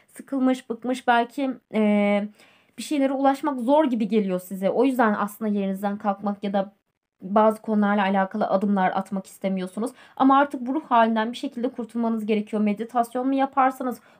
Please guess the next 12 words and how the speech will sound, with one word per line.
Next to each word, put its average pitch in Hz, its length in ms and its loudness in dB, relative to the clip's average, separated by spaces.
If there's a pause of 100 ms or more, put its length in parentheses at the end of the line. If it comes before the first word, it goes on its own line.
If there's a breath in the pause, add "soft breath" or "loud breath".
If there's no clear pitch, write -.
olumlama 226 460 4
mı 254 100 0
yaparsınız, 277 680 0
e, 202 40 -6
yaşam 208 540 -2
koçundan 233 480 -6
tavsiye 220 400 0
mi 294 100 2
alırsınız, 277 440 -4
fal 233 200 4
mı 302 140 0
baktırırsınız, 262 640 -2